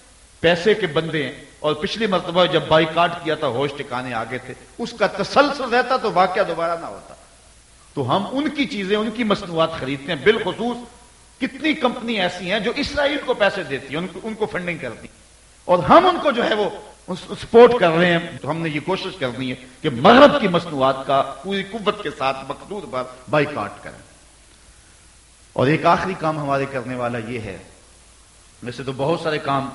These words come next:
کرنے والے ہیں، کہ ہم نے مغرب کے کلچر کا بھی بائیکاٹ کرنا ہے، ان کی تہذیب کا بھی بائیکاٹ کرنا ہے، ان کے تمدن کا بھی بائیکاٹ کرنا ہے۔ وہ ہمارے پیغمبر کی توہین کریں اور ہم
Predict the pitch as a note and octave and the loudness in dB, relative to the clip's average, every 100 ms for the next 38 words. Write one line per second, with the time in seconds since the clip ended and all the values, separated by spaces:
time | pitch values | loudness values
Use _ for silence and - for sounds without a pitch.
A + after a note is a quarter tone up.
0 | - B2+ C3+ B2 A#2+ B2+ B2 - - - | -6 -4 -2 0 0 -2 -8 -16 -20 -20
1 | - - - A#2+ C#3 E3+ E3+ D3+ G#2+ A2 | -20 -20 -16 -8 -6 -4 -4 -6 -8 -2
2 | C#3+ G#3+ A#3+ A#3+ A#3+ G3 F3+ - - A3+ | 4 6 6 4 0 -4 -4 -6 0 0
3 | A3 A3 G3 D#3 C#3+ B2 A2+ G#2 G2 F2+ | 2 -2 0 0 0 0 -2 -2 -4 -6
4 | F2+ D#2+ D#2+ B2 C#3+ C3 - B2+ B2+ C#3+ | -8 -16 -12 -10 -10 -10 -4 -2 0 4
5 | G#3+ G#3 C#3+ B2+ G#2+ G#2+ - F#2+ F#2 - | 4 4 2 2 -4 -8 -6 -8 -8 -14
6 | D#2 F2 D3 D3+ - - D3+ F3 F3+ F3+ | -16 -8 -8 -6 -8 -2 2 2 2 -2
7 | C#3+ A2 G2+ E2 G2 - C2+ - - - | 0 -2 -4 -8 -10 -12 -14 -14 -20 -20
8 | C2+ - - - - - - - - B2+ | -20 -20 -20 -20 -20 -20 -20 -20 -6 -2
9 | A2+ B2+ D#3+ E3+ D3+ C#3 F3 G3 G3+ D#3+ | 2 4 4 2 0 0 0 0 -2 -4
10 | C#3+ C3+ G3 F3+ A#2+ B2 - C3+ A#2 C3+ | -2 -2 -4 -4 -6 -6 -4 -4 -2 -4